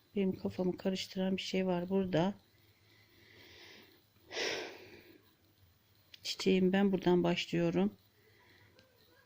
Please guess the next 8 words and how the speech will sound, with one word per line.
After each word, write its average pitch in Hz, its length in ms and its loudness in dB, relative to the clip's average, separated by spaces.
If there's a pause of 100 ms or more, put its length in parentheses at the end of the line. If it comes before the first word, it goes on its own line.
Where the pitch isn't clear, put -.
(580)
Şuradaki 202 540 4
çiçeği - 360 4
yapıyormuşum 185 560 4
arkadaşlar. 190 800 2
Çok 190 240 -2
özür 190 300 2
diliyorum. 180 540 4
Tekrar 196 480 4